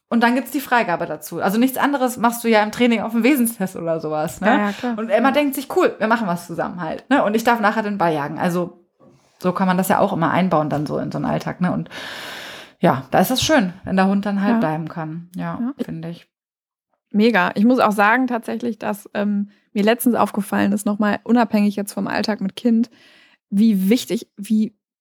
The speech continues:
Speaker 2: hilfreich es einfach ist, wenn Hunde alleine bleiben können und Auto fahren können. Boah, das ist so,
Speaker 1: Boah,
Speaker 2: also,
Speaker 1: Autofahren,
Speaker 2: ich, also
Speaker 1: ja.
Speaker 2: wenn, ich hab jetzt grad eine Kundin, die, wo der Hund nicht Auto fahren kann und ich hab eine Kundin, wo der Hund aber dem übel ist,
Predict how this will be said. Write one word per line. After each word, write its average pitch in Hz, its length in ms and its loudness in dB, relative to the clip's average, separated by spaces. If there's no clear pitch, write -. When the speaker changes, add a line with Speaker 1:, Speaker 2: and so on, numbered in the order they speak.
Speaker 2:
hilfreich 247 640 0
es 196 120 -12
einfach 190 260 -12
ist, 226 180 -12
wenn 202 140 -4
Hunde 233 240 -2
alleine 196 420 0
bleiben 254 300 -2
können 247 340 -2
und 240 220 2
Auto 208 240 -2
fahren 190 240 -10
können. 196 240 -14
Boah, 240 140 4
das 254 220 0
ist - 340 -14
so, 330 320 -2
Speaker 1:
Boah, 214 240 0
Speaker 2:
also, 247 220 4
Speaker 1:
Autofahren, 226 480 -4
Speaker 2:
ich, - 40 -6
also 247 180 2
Speaker 1:
ja. 240 40 2
Speaker 2:
wenn, 277 180 0
ich 262 140 -2
hab 311 140 2
jetzt 262 160 -2
grad 254 260 0
eine 247 80 0
Kundin, 247 340 2
die, 226 280 0
wo 240 60 -2
der 226 120 0
Hund 226 140 -4
nicht 226 140 -6
Auto 247 180 -4
fahren 269 280 -4
kann 269 280 -4
und 226 140 -2
ich 240 100 -2
hab - 120 -8
eine 220 300 -8
Kundin, 226 340 -2
wo 220 120 -2
der 220 160 2
Hund 233 200 0
aber 220 200 2
dem 220 160 0
übel 220 320 -4
ist, - 280 -12